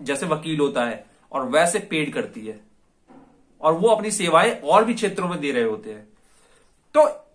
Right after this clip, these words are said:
इस चीज को भूल जाओ यार, तुमने जन्म लिया है, अब एएसएम बन चुके, आरएसएम बन चुके हो, तो क्या जीएम नहीं बनना तुम्हें? तुम्हें vice president नहीं बनना?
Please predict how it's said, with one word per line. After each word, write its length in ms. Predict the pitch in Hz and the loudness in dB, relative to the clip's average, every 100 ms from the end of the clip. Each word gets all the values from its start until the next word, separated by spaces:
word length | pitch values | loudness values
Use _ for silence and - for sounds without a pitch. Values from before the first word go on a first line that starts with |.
| 226 | -6
इस 140 | 233 | -2
चीज 120 | 285 | -2
को 80 | 269 | -2
भूल 300 | 196 185 262 | 0 2 4
जाओ 160 | 262 170 | 4 2
यार, 320 | 131 - - _ _ - | 0 -4 -10 _ _ -12
तुमने 240 | 170 214 | -4 -4
जन्म 260 | 175 175 180 | -2 -4 -4
लिया 240 | 151 156 | -4 -4
है, 360 | 151 139 151 185 | -4 -4 -6 -2
अब 200 | 156 160 165 | -4 -4 -4
एएसएम 400 | 160 180 208 175 | -2 -2 -2 -2
बन 140 | 151 | -4
चुके, 280 | 147 127 160 | -4 -8 -6
आरएसएम 480 | - 123 139 151 - | -2 0 0 0 -4
बन 200 | 143 139 | -6 -6
चुके 280 | 139 127 127 | -10 -8 -6
हो, 380 | 135 202 - _ _ _ _ _ - | -4 -6 -12 _ _ _ _ _ -6
तो 80 | |
क्या 140 | 226 240 | 2 2
जीएम 360 | 175 139 180 | 2 -2 -2
नहीं 160 | 202 226 | 0 -2
बनना 240 | 254 247 | -2 -2
तुम्हें? 320 | 247 165 120 110 _ _ _ _ _ _ _ _ _ _ | -4 -6 -8 -12 _ _ _ _ _ _ _ _ _ _
तुम्हें 180 | 180 202 | -4 0
vice 240 | 185 185 185 | 2 0 0
president 480 | 196 185 196 196 | -4 -4 -2 -2
नहीं 160 | 185 165 | -4 -4
बनना? 480 | 160 160 220 240 | -4 -4 -4 -6